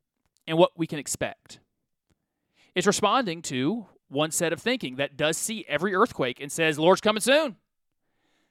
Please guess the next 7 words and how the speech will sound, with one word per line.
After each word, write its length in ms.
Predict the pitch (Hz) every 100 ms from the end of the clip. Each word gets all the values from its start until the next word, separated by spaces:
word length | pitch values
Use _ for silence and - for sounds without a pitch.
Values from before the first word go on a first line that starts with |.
| _ -
That 100 | 147
sees 220 | 185 165
every 220 | 160 147
hurricane, 600 | 135 170 160 - 156 202
every 200 | 165 165
war 380 | 151 135 147 165
announced, 680 | 147 131 139 - - - -